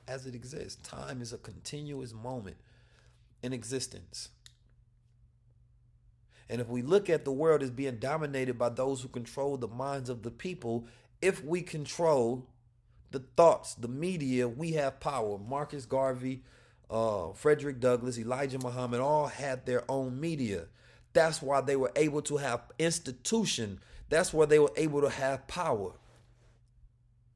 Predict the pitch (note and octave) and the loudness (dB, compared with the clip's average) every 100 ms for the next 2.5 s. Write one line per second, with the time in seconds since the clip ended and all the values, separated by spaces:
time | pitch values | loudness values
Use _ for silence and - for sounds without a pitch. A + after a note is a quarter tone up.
0 | _ _ - - - D3 C#3 C#3+ F3+ F3 | _ _ -20 -10 2 4 4 2 0 -2
1 | D#3 F3 F#3+ E3 D3 C#3 C3 A#2+ - E3+ | -2 2 4 4 2 -2 -2 -4 -2 -4
2 | C3+ - A2+ G#2 F#2+ | -4 -2 -2 -2 -6